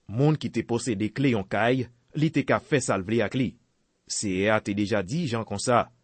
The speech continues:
"Mwen gen pouvwa sou lanmò ak sou peyi kote mò yo ye a." Revelasyon chapit un, vèsè dizuit. Pi lwen nan liv la, yo rele Jezi,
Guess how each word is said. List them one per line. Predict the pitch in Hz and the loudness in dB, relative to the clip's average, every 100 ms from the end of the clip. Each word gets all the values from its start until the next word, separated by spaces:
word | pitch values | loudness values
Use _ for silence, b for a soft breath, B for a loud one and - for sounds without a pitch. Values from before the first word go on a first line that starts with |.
| _ _ _ _ - | _ _ _ _ -8
"Mwen | 110 101 | -4 -2
gen | 117 190 | 0 0
pouvwa | 185 104 104 | 0 2 0
sou | - 180 | 2 0
lanmò | 120 101 113 120 | 2 2 0 0
ak | 113 104 - | 0 -2 -4
sou | - 180 | -6 -2
peyi | 113 113 123 | -2 -2 -2
kote | 120 110 110 | -4 -2 -2
mò | 101 143 | 0 2
yo | 110 | 2
ye | 98 98 | 0 2
a." | 113 87 _ _ _ _ _ _ | 2 2 _ _ _ _ _ _
Revelasyon | - 101 98 107 92 - 127 120 | -8 -6 -2 -2 -2 -2 -2 -2
chapit | 127 98 104 98 - | -2 -4 -4 -8 -6
un, | 110 | -4
vèsè | 104 98 98 | -4 -4 -6
dizuit. | 95 92 101 - - _ _ _ _ _ _ | -6 -6 -8 -10 -20 _ _ _ _ _ _
Pi | - 113 | -6 -2
lwen | 110 139 | 2 2
nan | 117 92 | 2 0
liv | 156 107 | 0 0
la, | 95 95 131 - _ _ - | 2 2 2 0 _ _ 0
yo | 139 | 2
rele | 131 143 139 | 2 2 2
Jezi, | 165 113 92 147 156 | 0 -2 -2 -4 -4